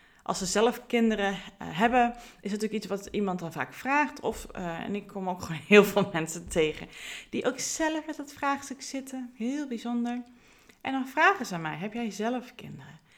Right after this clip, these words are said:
En voorheen, ehm, was het altijd nee. Of, of nee, nee, eigenlijk niet zo vuil, maar gewoon nee. En, ehm, eh, ja, vooral sinds ik met het thema bezig ben, vond ik het altijd een lastige vraag.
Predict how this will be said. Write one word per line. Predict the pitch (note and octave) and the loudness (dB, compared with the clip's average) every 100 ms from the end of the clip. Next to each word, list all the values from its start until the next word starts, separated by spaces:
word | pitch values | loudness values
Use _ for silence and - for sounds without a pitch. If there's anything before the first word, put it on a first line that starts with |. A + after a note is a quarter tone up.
| - - - _ | -20 -20 -20 _
En | A3+ A#3 | -2 0
voorheen, | C4 A#3 B3 D#4+ F#4 F4+ E4 - _ _ _ - | 2 2 2 2 2 0 -4 -16 _ _ _ -8
ehm, | - A#3 A3+ A3 A3 A3 G#3+ G#3+ G#3 G#3 G3 | 0 2 4 4 4 4 2 2 0 -2 -6
was | F#3 G3 | -4 -2
het | G3+ | -2
altijd | E3 G3 | 4 4
nee. | - - - - | 4 -6 -8 -6
Of, | F3 | -6
of | - | -6
nee, | - E3 | -6 -4
nee, | G#3+ | -4
eigenlijk | B3 A#3+ C4+ | -6 -4 -2
niet | C4+ | 2
zo | A#3+ | 0
vuil, | A#3+ A3 C4 E4+ | 4 4 6 4
maar | |
gewoon | C#4 E3 | 0 -2
nee. | D3 D#3+ F3 - - - - _ _ | -2 -4 -6 -16 -20 -20 -20 _ _
En, | G3 F#3+ G3 F#3+ | -2 0 0 2
ehm, | F3 F3 E3 E3 E3 - - - | 2 4 2 0 -4 -10 -12 -12
eh, | - F3+ | -8 -4
ja, | C4 B3+ E3+ - - _ _ _ - - | 2 4 4 0 -16 _ _ _ -14 -12
vooral | - F#3+ | 0 2
sinds | F3+ F#3 | 4 2
ik | F3+ | 0
met | E3+ | -4
het | D#3+ | 0
thema | G3+ E3 | 2 2
bezig | D3 G#3+ C4+ A3+ | 4 4 4 2
ben, | - A3 A3 A3 - - - - - | 2 4 2 -2 -12 -20 -20 -20 -6
vond | G#3+ | -2
ik | G#3+ | 2
het | G#3 | 2
altijd | A3+ G3 | 2 0
een | F#3+ | 2
lastige | F3+ B3+ - F3 | 4 4 0 -6
vraag. | C#3+ D#3 D#3 F3+ D#4 - - | -10 0 4 4 2 -4 -12